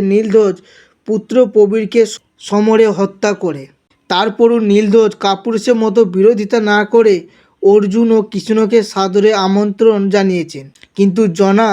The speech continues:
স্বামীর এই কাজ সমর্থন করেন না। তিনি তার স্বামীকে যেভাবে সমরোৎসাহ জুগিয়েছেন, তা দুর্লভ। পরিশেষে আত্মমিভানে তিনি গৃহত্যাগ করেছেন এবং জাহ্নবীর জলে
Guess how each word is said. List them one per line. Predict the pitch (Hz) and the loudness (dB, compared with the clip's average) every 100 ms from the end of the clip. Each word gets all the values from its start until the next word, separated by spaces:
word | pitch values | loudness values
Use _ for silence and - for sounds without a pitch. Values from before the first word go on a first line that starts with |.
| 175 | -4
স্বামীর | - 190 208 240 | -6 -2 0 2
এই | 220 214 208 | 4 2 0
কাজ | - 202 185 147 _ _ _ | -4 -2 -2 -6 _ _ _
সমর্থন | - 196 208 226 - 220 214 | -4 0 0 0 -2 -2 -2
করেন | 208 202 196 180 | 0 0 0 -2
না। | 143 143 _ _ _ _ | -8 -14 _ _ _ _
তিনি | 214 233 | -2 0
তার | 233 233 226 | 0 -2 -2
স্বামীকে | 196 208 220 226 220 | -6 -2 -2 0 0
যেভাবে | 175 208 208 214 214 208 202 _ _ | 2 0 0 0 0 0 -4 _ _
সমরোৎসাহ | - 208 208 233 233 233 233 233 | -4 0 2 2 2 0 0 0
জুগিয়েছেন, | 190 196 220 220 214 226 | 0 0 2 2 2 -2
তা | 208 208 | 0 -4
দুর্লভ। | 185 196 190 196 170 151 156 - _ _ _ _ - | -2 -2 0 0 0 -6 -14 -14 _ _ _ _ 0
পরিশেষে | 190 240 233 247 233 240 254 190 | 2 2 0 0 0 -2 -2 -2
আত্মমিভানে | 202 - 247 226 233 226 240 226 196 202 _ _ _ _ - | -2 -2 0 2 2 2 2 2 -2 -6 _ _ _ _ 0
তিনি | 202 190 | 2 2
গৃহত্যাগ | 165 190 214 233 240 233 233 | 0 0 2 2 2 -2 0
করেছেন | 220 220 214 233 233 214 | 0 0 2 2 2 0
এবং | 208 214 185 | 2 2 0
জাহ্নবীর | 175 175 208 233 233 240 190 | -4 -2 0 0 0 0 0
জলে | 190 208 208 | 0 2 2